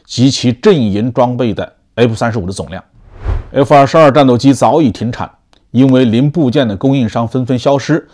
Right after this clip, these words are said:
能够升空飞行的F二十二只会越来越少。再过一段时间，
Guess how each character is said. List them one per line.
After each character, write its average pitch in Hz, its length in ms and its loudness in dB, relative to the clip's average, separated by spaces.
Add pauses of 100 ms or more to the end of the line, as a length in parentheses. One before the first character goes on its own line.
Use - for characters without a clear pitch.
(260)
能 110 180 -2
够 127 140 0
升 139 260 0
空 127 160 -2
飞 131 160 -2
行 113 120 -4
的 120 100 -4
F 117 220 -6
二 107 140 -4
十 104 80 -6
二 113 140 -2
只 85 220 -12
会 127 180 -4
越 120 100 -2
来 104 120 -6
越 101 120 -8
少。 - 180 -16 (440)
再 135 300 2
过 147 220 2
一 117 60 2
段 110 160 -2
时 123 160 -6
间， 131 220 -2